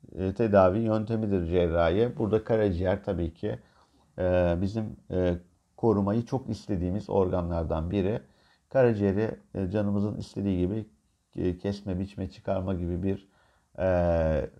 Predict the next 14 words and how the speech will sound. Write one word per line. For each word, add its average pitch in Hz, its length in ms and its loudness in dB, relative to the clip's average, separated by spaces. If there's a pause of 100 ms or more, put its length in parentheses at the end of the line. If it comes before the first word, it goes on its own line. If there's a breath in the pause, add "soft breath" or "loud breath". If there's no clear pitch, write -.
(200)
e, 80 240 -4
şansımız 98 600 -2
yok 104 240 -2
maalesef. 85 460 -4
Dolayısıyla 104 380 0
çok - 260 -10
dikkatli 98 400 -8
bir 92 40 -10
şekilde 90 420 -10
karaciğer 92 520 0
dokusuna 87 340 -6
çok 95 200 -8
zarar 92 380 2
vermeden, 92 540 2